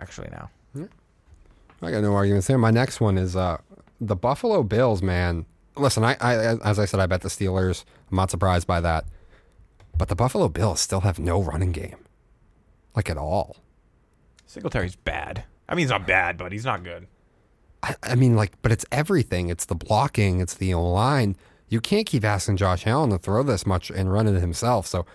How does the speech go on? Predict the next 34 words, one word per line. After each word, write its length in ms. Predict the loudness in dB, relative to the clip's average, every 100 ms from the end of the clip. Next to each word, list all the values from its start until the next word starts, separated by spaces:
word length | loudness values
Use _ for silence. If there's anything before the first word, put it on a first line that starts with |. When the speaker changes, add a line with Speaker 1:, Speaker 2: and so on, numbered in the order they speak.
| -20 _ _ _
Speaker 2:
the 100 | -4
Bills 640 | 2 4 4 4 2 -2 -4
still 340 | -4 0 2
need 160 | 4 2
a 60 |
running 340 | 2 2 4 2
game, 340 | 0 -4 -8 -12 _ -2
and 460 | 0 2 0 -2
that's 280 | -2 -4 -2
worrisome 520 | 0 2 0 0 -2
for 80 | 0
them 160 | 2 2
in 80 | 0
an 140 | 0
A 180 | 0 2
F 140 | 0
C 160 | 0 -2
East 320 | 0 -2 -2
that's 140 | -8
become 340 | -8 -4 -2 0
better. 320 | -2 -2 -6 -14 -12 0
I 60 |
mean, 100 | 2
I 80 | 2
still 180 | 2 0
think 160 | 0
they're 80 | 0
winning 260 | 2 4 4
the 100 | 0
division, 440 | 0 0 2 0
but, 160 | 0 -2
like, 340 | -4 -6 -10 -20 _ _ _ _ _ _ _ _ _ -20 _ _
I 120 | -2 2
don't, 200 | 2